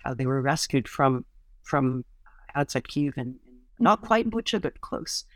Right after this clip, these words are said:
Speaker 1: to Bucha. I mean, that's a word now you say to anybody who reads the news and they just cringe and think,
Speaker 2: Mm-hmm.
Speaker 1: "Oh my God, how
Speaker 2: Mm-hmm.
Speaker 1: this,
Speaker 2: Mm-hmm.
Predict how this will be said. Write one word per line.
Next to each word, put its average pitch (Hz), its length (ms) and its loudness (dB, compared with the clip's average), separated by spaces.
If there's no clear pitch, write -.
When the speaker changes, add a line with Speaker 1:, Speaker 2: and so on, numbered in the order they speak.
Speaker 1:
to 160 80 -2
Bucha. 226 280 0
I 170 100 4
mean, 143 180 2
that's 156 260 2
a 160 80 2
word 139 300 -2
now 131 140 -4
you 131 160 -12
say - 200 -2
to 127 160 0
anybody 156 460 2
who - 180 -10
reads - 200 -6
the 127 100 -2
news 123 280 -2
and - 120 -8
they - 100 -8
just - 300 -6
cringe 170 720 0
and 214 180 0
think, 190 100 -4
Speaker 2:
Mm-hmm. - 80 -2
Speaker 1:
"Oh 160 60 -2
my 156 200 -10
God, 175 300 0
how - 80 -4
Speaker 2:
Mm-hmm. - 120 -12
Speaker 1:
this, - 200 -8
Speaker 2:
Mm-hmm. 214 340 -20